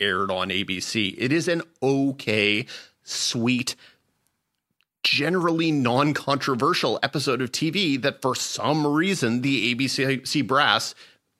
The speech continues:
felt was too controversial. And whether that's because they were in the middle of,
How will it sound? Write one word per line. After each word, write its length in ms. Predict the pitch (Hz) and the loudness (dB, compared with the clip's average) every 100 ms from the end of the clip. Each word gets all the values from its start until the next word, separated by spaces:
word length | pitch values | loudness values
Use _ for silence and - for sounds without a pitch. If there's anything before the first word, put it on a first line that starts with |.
| - | 0
felt 280 | 117 120 - - | 0 0 -6 -2
was 200 | 123 - | 0 0
too 260 | - 123 | -2 -2
controversial. 720 | - 107 98 110 160 214 151 98 | -2 -2 0 0 0 0 0 2
And 200 | 101 113 | 0 2
whether 280 | 123 131 | 0 0
that's 360 | 117 113 113 - | 2 2 0 -2
because 600 | - 113 - 123 117 110 - - - _ | -6 -6 0 0 0 -4 -10 -18 -20 _
they 220 | 120 113 | -2 0
were 180 | 107 101 | 0 0
in 140 | 104 | 0
the 80 | 101 | 0
middle 340 | 101 104 104 98 | 0 0 0 0
of, 240 | 98 95 | 0 -4